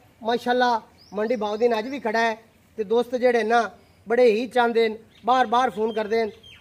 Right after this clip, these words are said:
"ਸ਼ੇਰੂ ਨੂੰ ਆ, ਕੋਈ ਨਾ ਕੋਈ ਜਾਨਵਰ ਸਾਨੂੰ ਕੱਢ ਕੇ ਦੇਵੇ।" ਮਾਸ਼ਾਅੱਲਾ, ਤੇ ਸਾਵਣ ਬਾਦਰੂ ਵਿੱਚ ਆ ਕੇ ਕਾਫੀ ਦੋਸਤਾਂ ਦੇ ਫੋਨ ਆ ਰਹੇ ਨੇ, "ਬਾਈ ਜਾਦ, ਕੋਈ ਸਾਨੂੰ ਬੁੱਲ ਦੇ ਚੰਗਾ।" ਤੇ ਮੈਂ ਆਖਿਆ, "ਉਸ ਸਾਡਾ ਇੱਕ ਵੀਰ ਹੈ, ਉਹਦੇ ਜ਼ਿੰਮੇ ਲਾਣੇ ਆ,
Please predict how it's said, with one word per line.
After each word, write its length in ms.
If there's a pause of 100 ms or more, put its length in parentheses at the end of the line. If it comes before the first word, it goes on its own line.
(180)
"ਸ਼ੇਰੂ 220
ਨੂੰ 140
ਆ, 180
ਕੋਈ 340
ਨਾ 60
ਕੋਈ 140
ਜਾਨਵਰ 440
ਸਾਨੂੰ 340
ਕੱਢ 420
ਕੇ 120
ਦੇਵੇ।" 380 (400)
ਮਾਸ਼ਾਅੱਲਾ, 480 (280)
ਤੇ 100
ਸਾਵਣ 300
ਬਾਦਰੂ 320
ਵਿੱਚ 160
ਆ 140
ਕੇ 200 (360)
ਕਾਫੀ 300
ਦੋਸਤਾਂ 360
ਦੇ 80
ਫੋਨ 260
ਆ 160
ਰਹੇ 120
ਨੇ, 60
"ਬਾਈ 200
ਜਾਦ, 280 (580)
ਕੋਈ 100
ਸਾਨੂੰ 300
ਬੁੱਲ 200
ਦੇ 380 (100)
ਚੰਗਾ।" 360 (320)
ਤੇ 60
ਮੈਂ 160
ਆਖਿਆ, 240
"ਉਸ 180
ਸਾਡਾ 300
ਇੱਕ 80
ਵੀਰ 260
ਹੈ, 160 (320)
ਉਹਦੇ 260
ਜ਼ਿੰਮੇ 200
ਲਾਣੇ 380
ਆ, 80